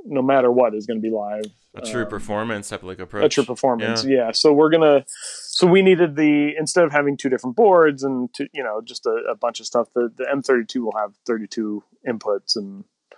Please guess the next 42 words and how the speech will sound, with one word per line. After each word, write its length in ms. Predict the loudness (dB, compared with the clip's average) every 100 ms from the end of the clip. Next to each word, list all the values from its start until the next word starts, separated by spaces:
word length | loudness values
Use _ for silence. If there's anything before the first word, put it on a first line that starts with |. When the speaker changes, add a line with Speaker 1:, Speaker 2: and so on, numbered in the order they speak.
| _ _ _
Speaker 1:
sixteen 420 | -6 -6 -6 -8 -6
outs, 420 | -4 -6 -6 -8
and 220 | -8 -2
we'll 100 | -2
be 140 | 0
able 160 | 0 0
to 60 | -4
do 420 | -2 -2 -2 -6
a 60 | -6
bunch 240 | -4 -6
of 80 | -10
kind, 260 | -8 -8 -8 _
kind 120 | -8
of 80 | -6
fun 240 | -4 -4 -4
mixes 440 | -6 -8 -10 -10 -8
for 440 | -6 -6 -8 -10 _ _ _ _ _
the 60 | -6
live 280 | -4 -6 -10
stuff 300 | -10 -10 -12
there. 260 | -12 -14 _ _ _ _
Speaker 2:
What 120 | -4 -2
else 180 | -2
is 80 | -4 -4
on 100 | -2
your, 220 | -4 -6 -10
like, 120 | -10
wh-, 280 | -6 -6 -2
what 120 | -4
are 60 |
some 140 | -4 -4
of 60 |
the 80 | -4 -2
other 220 | -4 -4
staples 540 | -6 -6 -6 -4 -4
that 100 | -4
are 80 | -4
on 120 | -4
your 120 | -6
cart 300 | -6 -6 -6
then? 260 | -10 -12 -14 -20 -20 -20 _ _ -20 -20 -20 -8 2
Speaker 1:
Um, 640 | 4 6 4 2 -2